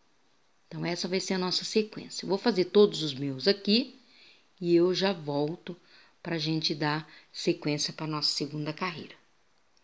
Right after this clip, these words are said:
Pessoal, voltei aqui pra mostrar um negócio pra vocês, ó. Aqui nesse barradinho, nós fizemos assim. Quando chegou aqui no final, ele não vai bater aqui. Então, o que que a gente faz? Aqui é o nosso, o nosso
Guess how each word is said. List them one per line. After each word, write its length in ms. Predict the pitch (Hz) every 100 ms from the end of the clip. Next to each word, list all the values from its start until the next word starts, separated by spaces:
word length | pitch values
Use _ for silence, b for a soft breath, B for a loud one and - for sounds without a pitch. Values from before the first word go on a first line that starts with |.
| B B B B B _
Pessoal, 420 | 180 - 180 160
voltei 400 | 156 180 175 165
aqui 120 | 165
pra 140 | 170 165
mostrar 360 | 170 - 175
um 60 | 165
negócio 380 | 165 160 156 -
pra 120 | 165
vocês, 800 | 165 196 - - 147 - - -
ó. 200 | 143 127 - _ - - _ B B B B B
Aqui 240 | 175 - 294
nesse 260 | 240 -
barradinho, 800 | 147 139 127 120 - 165 131 - - _ _ _ _
nós 240 | 147 151
fizemos 540 | - 151 160 151 151 156
assim. 480 | 208 - - - - _ b b b b
Quando 260 | 330 403
chegou 320 | 349 - 165 170
aqui 160 | 170
no 140 | 165 180
final, 480 | - 147 151 165
ele 180 | 156 175
não 300 | 190 196 226
vai 220 | 208 170
bater 500 | 175 202 - 196 208
aqui. 220 | 214 - 214
Então, 240 | - 220
o 40 |
que 120 | 214 285
que 120 | 311
a 40 |
gente 260 | 269 262 254
faz? 480 | - - - - -
Aqui 160 | -
é 20 |
o 40 | 139
nosso, 560 | 104 104 - - - B B B B B
o 60 | 214
nosso 420 | 208 196 -